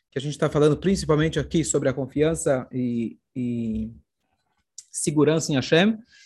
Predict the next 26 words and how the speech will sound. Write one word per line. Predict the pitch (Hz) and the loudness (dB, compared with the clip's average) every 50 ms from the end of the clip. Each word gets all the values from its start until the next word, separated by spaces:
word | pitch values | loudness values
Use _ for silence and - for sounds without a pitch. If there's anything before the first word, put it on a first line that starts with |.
| _ _ _ - | _ _ _ -2
e | 135 135 | -2 -2
o | 131 | 2
tema | - 190 202 202 190 | 6 6 6 6 6
principal | 190 175 170 156 - 139 - 156 160 165 | 4 0 -2 -2 -4 -2 2 4 4 4
que | 160 - | 2 2
ele | 151 143 | 0 0
aborda | 131 131 147 156 156 147 | 0 2 0 0 0 0
é | 135 | -2
sempre | - - 156 160 165 147 156 151 156 156 | -2 -2 -2 -4 -4 -4 -2 -2 -2 -2
Parnassá. | 156 151 151 139 139 139 127 120 - 135 113 110 - _ _ _ _ _ _ _ _ _ - | -2 -2 -2 -2 0 0 -2 -2 -2 -4 -4 -4 -8 _ _ _ _ _ _ _ _ _ -6
Mas, | 135 135 135 127 - - - _ _ - | -4 -4 -4 -4 -8 -12 -14 _ _ -2
partindo | 143 139 139 - - 214 196 196 | -2 -2 0 2 2 4 4 4
de | 165 147 | 2 4
Parnassá, | 185 160 151 151 151 147 - - 208 180 170 185 - - | 4 4 4 4 2 0 2 2 4 4 4 2 0 -2
a | - | -6
gente | 147 160 151 | -6 -6 -2
pode | - 175 165 151 | 0 0 0 0
aplicar | 147 - 147 - 151 156 | -2 -4 -4 -4 -2 -4
isso | 151 151 - | -2 -4 -6
em | 147 | -6
todas | - 170 165 165 147 | -4 -2 -2 0 0
as | 131 | 0
áreas | 147 151 151 143 131 | 0 0 0 0 -2
da | 131 | -2
nossa | 131 147 143 - 147 127 | -4 -4 -4 -6 -6 -4
vida, | 143 190 190 147 143 156 - | -4 -4 -2 -2 -4 -6 -6